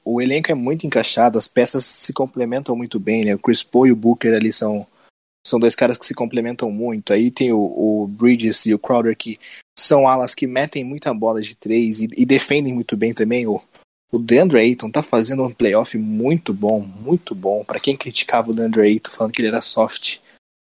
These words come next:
tá ficando quieto nesse playoff, porque o playoff do cara tá muito bom. E, cara, o, o Suns é uma equipe que é o que o Pedro falou, a confi-, a confiança que o Chris Paul passou pros jogadores tá,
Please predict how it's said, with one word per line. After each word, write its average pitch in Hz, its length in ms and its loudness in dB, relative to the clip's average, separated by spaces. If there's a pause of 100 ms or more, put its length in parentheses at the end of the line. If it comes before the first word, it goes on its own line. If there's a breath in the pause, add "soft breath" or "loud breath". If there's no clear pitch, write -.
(360)
tá 131 140 0
ficando 127 480 -4
quieto 110 320 0
nesse 104 180 -2
playoff, 104 400 -4
porque - 160 -18
o - 40 -12
playoff 95 280 -2
do - 80 -12
cara 104 220 -4
tá 113 160 -4
muito 120 260 -8
bom. 104 300 -4 (540 loud breath)
E, 185 80 -2
cara, 175 280 4
o, 110 160 8
o 123 60 4
Suns 151 300 0
é 185 60 0
uma 175 100 0
equipe 170 300 -6
que 180 280 2
é 175 60 6
o 170 40 2
que 175 100 -10
o 170 40 -4
Pedro 170 220 0
falou, 143 300 0
a 113 60 -4
confi-, - 360 -8
a 117 140 2
confiança 139 720 -2
que - 280 -14
o 110 120 -8
Chris - 200 -4
Paul 117 160 -4
passou - 300 -4
pros 110 160 -6
jogadores 107 440 -2
tá, - 220 -6